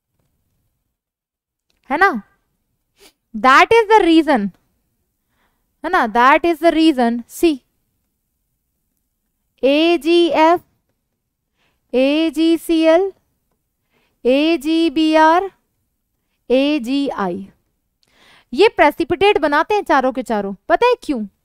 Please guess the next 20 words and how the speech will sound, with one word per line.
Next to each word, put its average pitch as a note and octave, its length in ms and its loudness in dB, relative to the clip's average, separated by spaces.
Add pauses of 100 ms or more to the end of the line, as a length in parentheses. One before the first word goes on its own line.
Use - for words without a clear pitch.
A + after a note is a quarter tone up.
(760)
क्योंकि C#4+ 220 -4
उनका D4+ 220 0
कोवेलेंट A#3+ 500 2
कैरेक्टर A3+ 340 -4
ज्यादा F#3 280 -6
होता E3+ 140 -10
है। G3+ 40 -10
तो - 100 -12
कैटायन C#4 520 0
तो F#4 120 -4
सब D#4+ 180 -2
में E4+ 140 -6
सेम E4+ 300 -8
है, D#4+ 120 -14 (800)
एनायन C#4+ 640 4
का D#4+ 340 6 (200)
साइज F#4 540 6
जितना F4 440 2
ज्यादा C4+ 420 6
होगा, D4 540 6